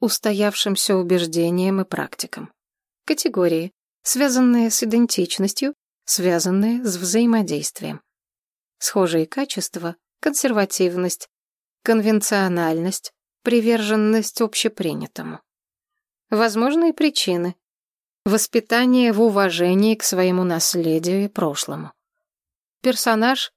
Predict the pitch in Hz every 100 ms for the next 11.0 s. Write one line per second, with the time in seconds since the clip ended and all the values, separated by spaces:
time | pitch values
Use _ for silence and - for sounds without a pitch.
0 | _ _ - 226 247 - 320 294 220 214
1 | 208 196 220 220 - 214 240 - - 180
2 | 160 - 180 170 - _ _ _ _ _
3 | _ 214 185 - 180 185 196 180 190 170
4 | 160 190 220 277 240 - - 180 185 202
5 | - 226 220 165 165 151 _ _ _ _
6 | _ _ _ _ - 262 262 240 247 254
7 | 247 247 - - - 226 226 240 233 233
8 | 220 214 190 180 180 220 202 190 180 175
9 | 180 220 214 214 208 202 208 - 214 202
10 | 214 220 214 175 160 - 180 170 165